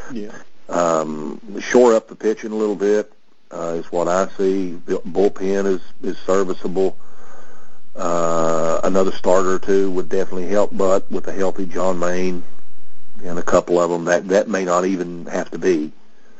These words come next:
Speaker 1: Um, but yeah, definite back in contention again.
Speaker 2: Yeah.
Speaker 1: Okay,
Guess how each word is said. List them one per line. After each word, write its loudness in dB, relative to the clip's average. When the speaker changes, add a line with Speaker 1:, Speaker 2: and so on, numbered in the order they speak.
Speaker 1:
Um, -16
but -2
yeah, 0
definite -6
back -4
in -8
contention -4
again. -6
Speaker 2:
Yeah. -12
Speaker 1:
Okay, 2